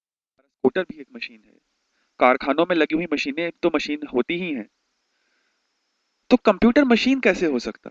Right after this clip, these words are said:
है? इसके लिए हमें यह देखना पड़ेगा कि मशीन की डेफिनेशन है क्या।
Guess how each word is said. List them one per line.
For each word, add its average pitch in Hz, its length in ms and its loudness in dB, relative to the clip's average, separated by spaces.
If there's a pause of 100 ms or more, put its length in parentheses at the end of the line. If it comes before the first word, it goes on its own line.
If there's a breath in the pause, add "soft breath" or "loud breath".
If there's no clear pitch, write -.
है? - 60 -20 (2750)
इसके - 260 -6
लिए 233 200 -18
हमें 214 240 -16
यह 214 180 -16
देखना 202 300 -16
पड़ेगा 135 440 -18 (440)
कि 220 80 -14
मशीन 196 480 -4 (520)
की 240 80 -2
डेफिनेशन 220 520 0
है 160 260 0
क्या। - 140 -10